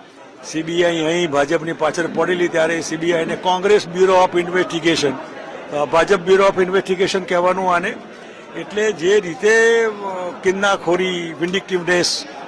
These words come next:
એની હદ હોય, એમને લાગ્યું કે વિધાનસભામાં અને આવનાર તાલુકા જિલ્લા પંચાયતને લોકલ સેલ્ફમાં બી જે પી હારશે, એટલે કોંગ્રેસ ઉપર કંઈક હુમલો કરો તો કોંગ્રેસમાં કોના ઉપર હુમલો કરો તો બાપુ ઉપર.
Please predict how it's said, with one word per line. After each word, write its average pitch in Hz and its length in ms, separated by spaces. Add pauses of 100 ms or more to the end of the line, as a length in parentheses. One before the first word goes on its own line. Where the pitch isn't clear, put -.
(520)
એની 175 220
હદ 165 200
હોય, 202 240
એમને 170 380
લાગ્યું 151 340
કે 196 120
વિધાનસભામાં 165 840
અને 160 240 (440)
આવનાર 156 320
તાલુકા 160 360
જિલ્લા 160 260
પંચાયતને 156 580
લોકલ 151 280
સેલ્ફમાં 156 760
બી 147 60
જે 160 180
પી 156 160
હારશે, 165 360 (720)
એટલે 180 180
કોંગ્રેસ 185 420
ઉપર 185 200
કંઈક 185 180
હુમલો 175 320
કરો 208 200
તો 185 140
કોંગ્રેસમાં 175 480
કોના 240 240
ઉપર 220 180
હુમલો 180 240
કરો 170 140
તો 185 80
બાપુ 226 280
ઉપર. 170 260